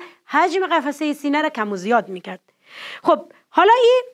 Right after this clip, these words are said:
گرده های ما و شما لوبیایی شکل هم هست و بر روی هر دو گرده مقداری چربی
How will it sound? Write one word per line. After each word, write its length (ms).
گرده 320
های 280
ما 220
و 40
شما 280
لوبیایی 640
شکل 420
هم 160
هست 400
و 120
بر 260
روی 680
هر 240
دو 100
گرده 300
مقداری 580
چربی 580